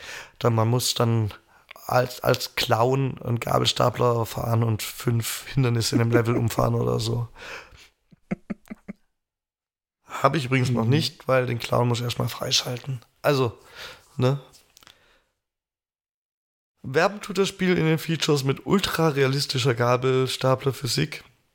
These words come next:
Speaker 1: Ja, weiß ich jetzt nicht, ja. Ja, es ist nicht so ganz realistisch, aber wie gesagt, das, auf was es ankommt, ist dann halt schon realistisch, was Physik angeht. Ja, ist nicht mal gelogen.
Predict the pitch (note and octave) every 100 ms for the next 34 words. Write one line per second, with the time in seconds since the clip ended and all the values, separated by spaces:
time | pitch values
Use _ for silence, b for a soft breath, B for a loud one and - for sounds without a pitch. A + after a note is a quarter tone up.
0 | - - F3+ F3 E3+ E3 D3 - C#3+ C#3
1 | C#3 C3+ C3 C#3 C3+ C#3 D3+ C3 B B
2 | B B B B B B B B _ _
3 | _ - G3+ G#3 G#3 A3+ C4 E3+ D3 C3+
4 | B2+ C3 B2 A#2+ A2+ B2+ C#3 C#3 E3+ E3+
5 | F#3+ F#3 D3 D3 C#3 - C3+ B2+ - C#3+
6 | D3 - F#3 F3+ F3 - F#3 E3+ - G#3+
7 | G3+ C#3+ B2+ A#2+ - B2 A2+ B2 - B2
8 | A2+ B2 C3 A#2+ A#2+ A#2 - E3+ G#3+ F#3
9 | F#3 - D#3+ D#3 C#3+ A#2+ A2+ A2+